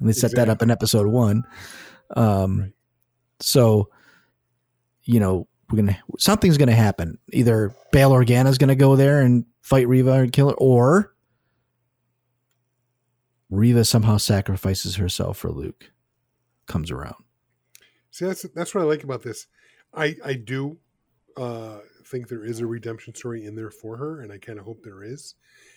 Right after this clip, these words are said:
Speaker 2: And there's, you know,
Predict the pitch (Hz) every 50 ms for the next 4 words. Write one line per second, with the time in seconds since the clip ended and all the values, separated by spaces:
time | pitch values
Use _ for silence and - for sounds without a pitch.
0 | _ _ _ _ 175 160 151 160 175 - _ _ _ _ _ _ _ _ _ _
1 | _ _ 160 165 170 175 175 160 - - - - - 165 151 135 127 120 123 123
2 | 135 139